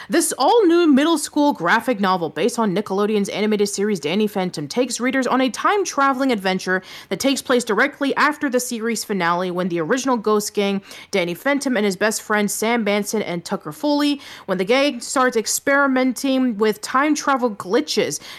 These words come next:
Danny's arch nemesis Vlad Masters arrives on his doorstep with terrifying news. Dark Danny has escaped from prison. Danny must get his friends together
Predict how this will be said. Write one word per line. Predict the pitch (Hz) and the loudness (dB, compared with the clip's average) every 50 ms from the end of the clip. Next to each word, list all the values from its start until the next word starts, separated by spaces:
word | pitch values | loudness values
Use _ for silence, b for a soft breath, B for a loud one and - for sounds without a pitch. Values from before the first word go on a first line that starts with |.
| B - | B 0
Danny's | 214 220 254 285 277 233 | 2 2 4 4 2 2
arch | - - 247 254 240 - | 2 2 2 2 2 0
nemesis | 220 233 233 240 233 247 226 190 | 0 2 2 2 2 0 0 0
Vlad | 180 160 165 170 165 170 202 208 185 | -2 -4 -2 0 2 4 4 2 2
Masters | 180 180 185 190 185 - - 190 170 160 156 | 2 2 4 2 2 0 -2 -4 -4 -4 -4
arrives | 147 147 165 185 208 214 196 | -4 0 2 4 4 4 2
on | 208 202 | 0 0
his | 208 202 - | 0 0 2
doorstep | 202 208 208 202 - 220 202 196 | 2 2 2 2 2 0 -2 0
with | 208 208 | -2 -4
terrifying | - - 220 233 262 262 - - 226 226 226 226 220 | -2 0 2 2 2 2 4 2 2 2 4 2 4
news. | 202 220 233 220 180 165 - B B B B B B 165 | 4 4 4 4 2 0 -2 B B B B B B -2
Dark | 151 226 233 277 269 - - - | 2 4 4 4 4 2 -2 -2
Danny | - 233 254 269 262 240 208 196 196 | 2 2 4 4 4 4 2 2 0
has | 196 214 208 185 | 0 0 -2 0
escaped | 208 196 - - - - 196 254 247 - | 0 -2 -4 -4 -4 -2 0 -2 -2 -2
from | - - 254 240 208 | 0 2 2 2 2
prison. | - - - - 185 233 240 185 170 180 156 143 98 139 - B B B B B B B | 0 -4 -8 -2 0 2 2 2 0 -4 -4 -6 -8 -12 -16 B B B B B B B
Danny | 156 214 254 277 254 220 | 2 2 4 4 4 4
must | 208 202 202 202 202 | 4 4 2 0 0
get | - 226 208 | 0 -2 0
his | 190 226 220 - | 0 0 -2 -2
friends | - - 226 240 233 233 | -2 0 0 0 0 0
together | - 226 | -2 -2